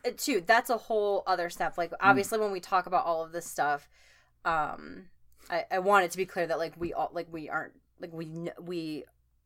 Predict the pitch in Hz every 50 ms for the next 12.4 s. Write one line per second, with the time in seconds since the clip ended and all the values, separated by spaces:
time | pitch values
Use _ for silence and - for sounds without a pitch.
0 | _ _ 185 185 180 180 170 170 165 - 170 160 - - _ - - - 170 147
1 | - 151 151 151 147 139 113 - - - 175 170 165 160 165 165 196 196 175 160
2 | - - - 185 165 151 147 117 123 139 175 - _ _ - - - _ _ -
3 | - 185 165 156 - - 160 151 147 147 - 160 143 135 - - 160 151 - 156
4 | 135 147 139 - - 165 165 165 170 175 170 160 160 - - - - - 196 185
5 | 175 165 160 156 151 156 151 151 147 147 147 147 151 - - 139 143 135 135 135
6 | 139 147 175 170 165 - 160 160 147 156 - 160 156 151 147 147 147 131 147 156
7 | 156 147 147 151 - - 180 156 147 143 143 143 - _ _ _ - - _ _
8 | - 147 139 143 156 165 165 160 156 135 131 127 143 156 170 165 160 160 147 -
9 | 165 160 156 160 160 147 131 147 135 135 - - 135 147 147 147 - - 143 127
10 | - 139 135 120 127 123 113 110 110 - - - 147 139 123 123 113 113 - 170
11 | 180 196 202 196 170 185 185 165 - 190 185 180 180 185 180 180 180 185 180 -
12 | 220 220 196 151 123 120 120